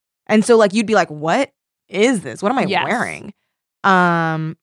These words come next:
Speaker 1: and especially, like, things that you thought looked good in high school versus,
Speaker 2: Yeah.
Speaker 1: like, age difference too, where you're like, "This is great."
Speaker 2: I mean, six years ago, or when I was sixteen, I, oh my God, it was so long ago. But when I was sixteen, I would, if I flashed into this outfit,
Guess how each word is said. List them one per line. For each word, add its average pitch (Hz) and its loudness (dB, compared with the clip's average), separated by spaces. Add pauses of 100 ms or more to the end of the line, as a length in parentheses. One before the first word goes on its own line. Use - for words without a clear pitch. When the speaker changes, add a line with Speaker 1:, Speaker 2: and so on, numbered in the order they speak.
(220)
Speaker 1:
and 220 2
especially, 302 0
like, 214 -2
things 208 0
that 202 0
you 202 -4
thought 180 2
looked 175 -6
good 175 0
in 170 -2
high 170 -2
school 180 0
versus, 180 0
Speaker 2:
Yeah. 202 0
Speaker 1:
like, 202 -4 (640)
age 208 4
difference 208 0
too, 190 2
where 185 2
you're 175 2
like, 180 0
"This 269 -2
is 226 -6
great." 233 0
Speaker 2:
I 233 2
mean, 254 2 (580)
six - -14
years - -16
ago, - -20 (160)
or 240 4
when 294 4
I 254 2
was 220 -4
sixteen, - -12 (600)
I, 220 0 (580)
oh - -20 (140)
my - -20
God, - -20
it 147 -10
was - -16
so - -18
long 50 -20
ago. - -18 (320)
But 214 4
when 233 2
I 262 4
was 311 2
sixteen, 214 -4
I 202 0
would, 208 2
if - -6
I 208 2
flashed 196 -2
into 185 -2
this 165 -6
outfit, - -8